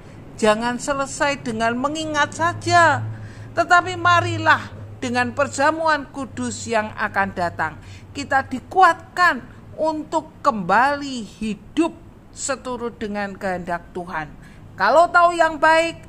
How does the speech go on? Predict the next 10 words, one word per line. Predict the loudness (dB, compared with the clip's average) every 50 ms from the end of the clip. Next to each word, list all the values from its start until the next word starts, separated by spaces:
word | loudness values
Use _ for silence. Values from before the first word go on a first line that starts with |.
| -18 -12 -6
lakukanlah | 2 4 4 4 4 2 0 -2 0 4 2 2 4 2 0 0 0
yang | 0 -2 -4 -4 -2
baik. | -2 -2 -2 -2 -6 -10 -12 -18 -20 -20 -20 -20 -20 -4
Kalau | 2 2 4 4 4 2 2
tahu | 4 6 4 6 4
yang | 4 0 0 -2 -2
benar, | -4 -4 0 2 2 2 2
lakukanlah | 0 4 4 4 4 4 0 -2 0 2 2 0 0 2 0 0 0 0
yang | 0 -2 -2 -2 -4
benar. | -8 -8 -6 -6 -6 -6 -8